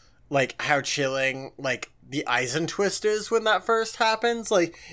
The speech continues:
although I wish it hadn't come at, like, basically the cost of, like, Hinamori, like, I remember watching that episode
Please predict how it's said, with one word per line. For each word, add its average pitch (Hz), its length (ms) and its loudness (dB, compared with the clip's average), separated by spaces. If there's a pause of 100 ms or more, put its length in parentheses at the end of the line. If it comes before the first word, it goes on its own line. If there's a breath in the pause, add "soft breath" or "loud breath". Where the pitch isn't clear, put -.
(380 loud breath)
although 208 380 8
I 180 180 6
wish 165 320 2
it 180 140 4
hadn't 139 400 2
come 151 420 0
at, 151 160 2
like, 139 260 0 (280)
basically 135 460 -2
the 127 120 -6
cost 127 460 -2
of, 120 180 -8
like, 120 220 -4
Hinamori, 135 800 -2 (540 soft breath)
like, 139 320 2 (340)
I 151 120 6
remember 196 640 4
watching 190 480 2
that 143 160 2
episode 123 720 -2